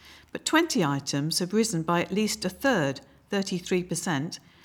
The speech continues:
with two products actually doubling in price. Supermarkets imposed a hundred and two price rises between April and May,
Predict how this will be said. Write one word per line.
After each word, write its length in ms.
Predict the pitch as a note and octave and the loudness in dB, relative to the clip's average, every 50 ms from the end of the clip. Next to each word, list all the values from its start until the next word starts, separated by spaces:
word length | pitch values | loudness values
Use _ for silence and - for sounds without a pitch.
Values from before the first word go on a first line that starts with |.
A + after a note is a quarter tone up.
| - - - _ _ | -20 -20 -20 _ _
with 200 | F#3+ F#3 F#3 - | 0 0 0 0
two 260 | - - - D#4 D#4+ D#4 | -8 0 2 2 2 2
products 580 | D#4 - D3 C#3 E3 E3 E3 - - - - - | 2 0 -2 0 0 -2 -4 -2 -6 -6 -2 0
actually 420 | G#3 G#3+ - - - - - G#3 G3+ | 0 0 0 -2 -6 -4 -2 -2 -2
doubling 460 | F#3+ - F#3+ F3 E3 F3 E3 E3 E3 | 2 2 2 2 2 -2 -2 0 0
in 160 | F3 E3+ E3+ | -2 -2 -2
price. 540 | F3 - A#3+ A3 D#3+ C#3 C3+ - - - - - _ _ _ _ _ _ _ - _ - - - - - _ | -2 -2 0 0 0 0 -2 -4 -6 -6 -8 -10 _ _ _ _ _ _ _ -20 _ -20 -20 -20 -20 -20 _
Supermarkets 1000 | - - - D#4 E4 E4 C#4+ A3+ F#3 D#3+ D3 D3 D3 - - C#3+ - - - - | -10 -2 0 0 2 2 0 0 2 2 2 0 -2 -2 -4 -4 -4 -4 -4 -2
imposed 560 | F3+ F3+ F3 - A3 G3 F3+ F3 E3+ F3 - - | -2 -2 -2 -2 0 2 2 2 2 0 -4 -8
a 60 | - E3 | -8 -4
hundred 360 | D#3+ A#3 A#3+ B3 B3 B3+ A#3+ | -2 0 0 2 0 0 -2
and 160 | A#3+ A#3 A#3 | -2 -2 -2
two 240 | - - A3 E3+ D3+ | -2 2 2 2 2
price 400 | - - G#3+ G#3 G3+ G3 - - | 0 -2 -2 -2 0 -2 -2 -2
rises 400 | F3 C#3+ C3 C3+ B2+ B2+ C3 - | 0 0 0 -2 -4 -6 -10 -10
between 380 | - - - - G3+ G3+ G3+ | -10 -10 -4 -2 -2 -2 0
April 340 | F3 E3 D#3 D#3 - - E3 | 0 0 -2 -2 -4 -4 -4
and 160 | E3+ E3+ F3 | -2 -2 0
May, 300 | F#3+ G3 F3 D3 D#3+ C3+ | 0 0 0 0 -2 -2